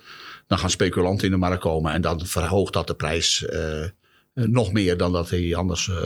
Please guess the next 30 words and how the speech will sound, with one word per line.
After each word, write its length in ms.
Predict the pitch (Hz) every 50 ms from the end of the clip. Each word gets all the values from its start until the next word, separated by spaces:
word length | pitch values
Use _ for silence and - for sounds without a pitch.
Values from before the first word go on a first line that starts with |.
| 80 82 82
zou 200 | 82 - 80 85
zijn 200 | 90 78 78 78
gebeurd. 420 | - 78 71 - - - - - _ - - - - - - - - - - - - _
Maar 140 | - 82 87
het 100 | 87 98
heeft 380 | 101 113 110 104 98 107 - -
wel, 360 | - 123 120 113 120 117 113 -
eh, 320 | - - 92 101 90 87 92
ertoe 320 | - 110 113 - 143 117
geleid 400 | - 110 98 90 92 110 117 117
dat, 220 | - 113 107 - 113 107 98 - -
dat 240 | - 127 117 98 -
ik 100 | 95 95
ben 140 | - 95 87
gaan 160 | 98 95 98
nadenken 800 | 113 120 135 139 131 117 107 98 90 92 90 - - - - - _ _ _ _ - - - - - _ _ _ _ _
van 500 | - - 120 110 107 104 110 113 101 98
wat 200 | 117 113 113 -
gaat 280 | - 120 113 110 113
er 60 | - 107
in 100 | 107 110
de 220 | 117 117 - -
toekomst 380 | - 294 277 - 135 117 - -
gebeuren 500 | - 107 101 101 95 90 90 92 95 -
eigenlijk 440 | - 87 90 92 95 107 101 -
met, 260 | - 104 95 95 - 101
eh, 200 | 95 98 101 92
met 160 | 101 117 113
de 80 | 110
voedselvoorziening. 840 | 107 - 147 139 - - 104 92 98 98 104 101 92 90 85 90 -